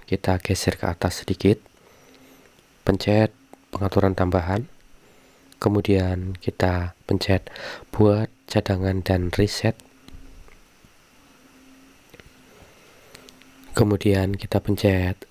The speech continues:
reset ke data pabrik. Kemudian kita pencet reset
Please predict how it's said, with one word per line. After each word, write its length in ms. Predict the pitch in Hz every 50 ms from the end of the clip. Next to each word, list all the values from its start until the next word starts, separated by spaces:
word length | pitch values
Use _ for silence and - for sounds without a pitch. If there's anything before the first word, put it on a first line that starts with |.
| - -
reset 480 | 101 107 101 - - 113 110 113 113 - - _ - -
ke 320 | - 107 104 104 104 107 107 - - - - - - _ -
data 240 | - - - 95
pabrik. 560 | - - 101 90 90 - _ - - - - - _ _ _ - - - - - - - - - _ _ _ _ - - _ _ - _ _ _ _ _ _ _ _ _ _ _ _ - - - - - - - - - - - - - _ _ _ _ - - - - - -
Kemudian 560 | - 104 104 98 - 104 101 98 95 92 95
kita 240 | 92 - - 98 95
pencet 400 | 98 95 - 101 95 95 - - _ _ _ -
reset 480 | - 104 101 - - 101 95 92 92 92